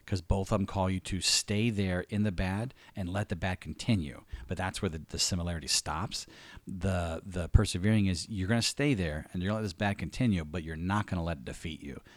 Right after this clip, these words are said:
You're gonna stay strong in the midst of it, even though it still continues. Um, and so a lot of people don't like persevering, because they wanna either flee or fight. That's more personality kinda driven. It does seem that biblically the default answer is to persevere,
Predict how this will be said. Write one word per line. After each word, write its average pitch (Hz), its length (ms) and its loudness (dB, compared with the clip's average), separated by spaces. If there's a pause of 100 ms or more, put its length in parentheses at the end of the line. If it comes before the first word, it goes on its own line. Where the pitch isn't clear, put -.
(120)
You're 90 140 0
gonna 82 140 -4
stay 85 200 -4
strong 78 340 -4
in 69 60 -10
the 71 60 -8
midst 92 280 -2
of 80 120 -4
it, - 120 -12 (140)
even 113 280 4
though 85 140 -2
it - 60 -12
still - 180 -8
continues. 71 500 -10 (540)
Um, 104 340 4
and 110 140 0
so - 100 2
a 95 40 2
lot 107 160 6
of 123 40 2
people 104 200 4
don't 90 320 0
like 95 240 -2
persevering, 139 640 0 (420)
because 98 220 0
they 101 80 -2
wanna 104 220 0
either 90 260 -2
flee 101 380 -2
or 87 100 -2
fight. 98 340 0
That's - 180 -8
more 92 120 -2
personality 87 600 0
kinda 73 220 -6
driven. 85 420 -4 (380)
It 101 120 -2
does 98 220 2
seem 101 200 2
that 87 280 -2
biblically 120 440 6
the 101 120 2
default 90 560 0
answer 127 340 0
is 135 160 -2
to 143 100 -4
persevere, 139 680 -2